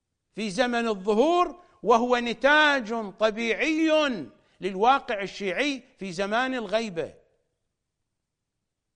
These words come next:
الشيعة الآن هذا واقعهم، هذا واقعهم،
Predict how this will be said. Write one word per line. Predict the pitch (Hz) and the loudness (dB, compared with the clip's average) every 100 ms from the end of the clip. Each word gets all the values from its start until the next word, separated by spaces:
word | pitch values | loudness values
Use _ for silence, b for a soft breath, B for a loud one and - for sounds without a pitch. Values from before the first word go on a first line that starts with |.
| _ _ _ _ | _ _ _ _
الشيعة | 185 185 269 254 294 285 | -2 -2 0 2 2 0
الآن | 247 220 220 269 339 254 - | -2 -4 -2 0 0 0 -10
هذا | - 320 370 359 330 | 6 8 8 8 8
واقعهم، | 294 262 - 208 185 123 85 _ _ _ _ _ _ _ | 8 4 0 -4 -4 -6 -14 _ _ _ _ _ _ _
هذا | 196 269 | 0 2
واقعهم، | 277 247 - 220 202 117 | 4 4 2 -4 -4 -6